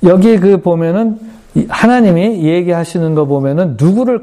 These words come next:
curse 하시냐 하면은 사람들을 curse 하지 않고 누구를 curse 해요? 뱀을 curse를 한다고.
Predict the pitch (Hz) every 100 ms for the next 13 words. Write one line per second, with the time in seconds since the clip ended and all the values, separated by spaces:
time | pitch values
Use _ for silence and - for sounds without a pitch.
0 | - 262 240 226 185 - 165 151 135 143
1 | 185 - 165 233 240 226 208 208 214 202
2 | 190 160 170 135 120 190 233 - - -
3 | - - - 190 170 165 143 131 110 95
4 | - _ _ _ _ _ _ _ _ _
5 | _ _ - - - 117 226 247 247 -
6 | - - 110 104 107 90